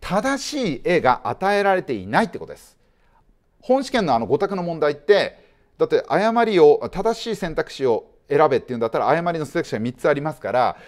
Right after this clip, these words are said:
もちろん間違い探しなわけですけども、正しい絵っていうのが頭の中にしかないわけです。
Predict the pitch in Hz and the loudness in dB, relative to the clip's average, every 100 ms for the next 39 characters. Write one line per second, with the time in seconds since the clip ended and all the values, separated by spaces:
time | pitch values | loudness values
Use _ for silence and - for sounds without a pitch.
0 | - - 135 117 - 151 139 160 120 92 | -14 -4 -2 -2 0 0 2 0 -2 -8
1 | - 113 98 95 85 - - 165 123 - | -10 -8 -8 -10 -14 -8 -4 -4 -4 -6
2 | 240 285 - 240 123 _ _ _ _ _ | -6 -6 -6 -8 -8 _ _ _ _ _
3 | 151 156 - 120 127 117 113 226 254 247 | -2 -2 -4 -6 -4 -6 -6 -4 -6 -4
4 | 226 123 - 98 131 87 64 - | -6 -6 -8 -8 -6 -8 -12 -18